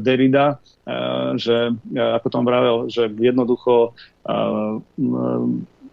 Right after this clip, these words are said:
<coughs> pardon, <coughs> zabehol mi to. On hovoril o tom, že, eh, dostáva s-,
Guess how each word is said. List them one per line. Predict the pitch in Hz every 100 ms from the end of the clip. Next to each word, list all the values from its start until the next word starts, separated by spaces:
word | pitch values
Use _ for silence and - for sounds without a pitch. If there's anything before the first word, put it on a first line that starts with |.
| _ - _ -
<coughs> | 214 202 - 160 - - - - 285 196 294 285 220 160 _ - _ _ _ _ 151
pardon, | 127 131 127 -
<coughs> | 277 269 208
zabehol | 143 131 117
mi | 110 107
to. | _ - 160 135 - _ _ _ _ _
On | 143
hovoril | 143 156 131
o | 117
tom, | 143 135
že, | 123 123 120 _ _ _ -
eh, | 107 110 110 117 110 113 _ _ _ _ _ _ _ _
dostáva | 123 151 - 143
s-, | 139